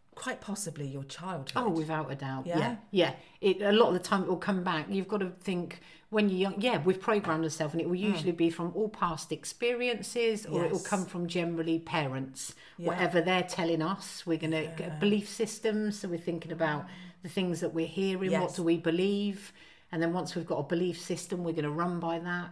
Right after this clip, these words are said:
Speaker 2: and that
Speaker 1: Mm.
Speaker 2: affects our behaviour. So,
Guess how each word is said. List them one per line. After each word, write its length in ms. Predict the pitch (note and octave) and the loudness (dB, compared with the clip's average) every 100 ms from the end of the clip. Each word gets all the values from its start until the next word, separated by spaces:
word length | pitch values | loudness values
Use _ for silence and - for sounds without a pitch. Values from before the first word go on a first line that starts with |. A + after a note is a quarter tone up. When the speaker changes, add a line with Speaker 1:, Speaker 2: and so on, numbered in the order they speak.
| - | -10
Speaker 2:
and 200 | E3 D#3+ | -8 -4
that 100 | F3 | -6
Speaker 1:
Mm. 160 | F3+ F3 - _ _ - | -8 -12 -18 _ _ -16
Speaker 2:
affects 420 | D3 - E3 - | -8 -6 -6 -6
our 80 | D#3+ | -6
behaviour. 600 | D#3 D3+ F3 F3+ F3 F3+ | -4 -4 -4 -4 -4 -6
So, 160 | F3 B3 | -6 -8